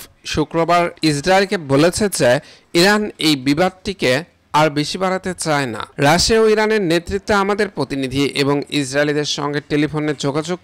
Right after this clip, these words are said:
করা হয়েছে। রাশিয়ান রেডিওকে জানিয়েছেন মিস্টার লাভরভ। তার কথায়, "এই আলোচনায় আমরা এটা খুব সুস্পষ্ট করে ইসরায়েলিদের বলছি যে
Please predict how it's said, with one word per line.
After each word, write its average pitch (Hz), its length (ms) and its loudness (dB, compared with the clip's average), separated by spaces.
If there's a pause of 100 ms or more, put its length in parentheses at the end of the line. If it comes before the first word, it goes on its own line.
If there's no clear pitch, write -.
করা 180 200 2
হয়েছে। - 480 -4 (300)
রাশিয়ান 160 460 2
রেডিওকে 180 540 2
জানিয়েছেন 120 600 -2
মিস্টার 135 300 -2
লাভরভ। 117 540 0 (340)
তার 127 240 2
কথায়, 147 480 0 (300)
"এই 170 220 4
আলোচনায় 185 520 2
আমরা 196 240 0
এটা 190 240 -4 (220)
খুব 135 200 -2
সুস্পষ্ট - 680 -6
করে 151 300 0 (100)
ইসরায়েলিদের 143 520 0
বলছি 135 440 0
যে 143 280 0